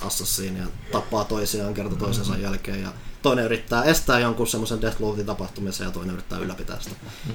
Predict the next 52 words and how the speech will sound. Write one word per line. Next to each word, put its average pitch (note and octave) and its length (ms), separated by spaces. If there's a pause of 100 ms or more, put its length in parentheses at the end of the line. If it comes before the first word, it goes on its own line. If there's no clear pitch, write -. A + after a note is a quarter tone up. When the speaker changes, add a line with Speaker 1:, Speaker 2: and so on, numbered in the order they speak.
(140)
Speaker 1:
Ihan F3+ 120
jännä D3 160
konsepti, B2+ 360
ja A#2+ 80
Arkane B2 280
tekee A#2 220
sen A2+ 120
verran A2 180
outoja G#2+ 240
pelejä, G2+ 280
että F#2 100
se G2 100
varmaan F#2+ 280
on F#2+ 60
ihan G2 140
jännä F#2 160
pelikin. F#2 320 (300)
Speaker 2:
Joo, D2+ 240
Speaker 1:
Mut - 80
jännä G#2+ 160
Speaker 2:
kyllä. A#2 60
Speaker 1:
kerran G#2+ 160
ei G#2 60
mitään G#2 240
<laughs> - 20
Speaker 2:
Ei - 40 (120)
Speaker 1:
konkreettista A#2 480
Speaker 2:
mitään B2+ 160
hajua, A#2 260
Speaker 1:
käsitystä G#2 300
Speaker 2:
mutta, G#2+ 200
Speaker 1:
siinä. A#2 100
Speaker 2:
mutta A#2 100
niillä A#2 180
on C#3+ 60
ihan B2+ 180
hyvin A#2 320
ne G#2 80
yleensä G2+ 300
ne G2 80
Speaker 1:
Niin. A2+ 100
Speaker 2:
konseptit G2 440
osuu G#2 220
kohdille. A2 460
Speaker 1:
Niin. G2+ 120 (100)
Speaker 2:
Mut C3 100
hei, C#3+ 200 (360)
mikä C3+ 140
tärkeintä, B2 460 (680)
Commander G#2+ 540
Keen F#2+ 220
on G2 80